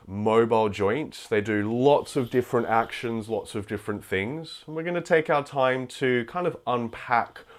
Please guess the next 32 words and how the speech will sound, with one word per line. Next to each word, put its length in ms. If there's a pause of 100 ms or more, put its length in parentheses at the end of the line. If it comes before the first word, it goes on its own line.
what 280
they 180
do 420
and, 300
um, 320 (240)
how 260
it 60
relates 480
to 160
our 100
practice. 720 (1120)
A 40
little 220
bit 160
more 200
specifically 680
this 300
week 180
and 160
next, 420
we're 120
gonna 260
look 440
at 580 (380)
a 200
group 500
of 180
postures 640
that 200
feature 460
the 220
arms 720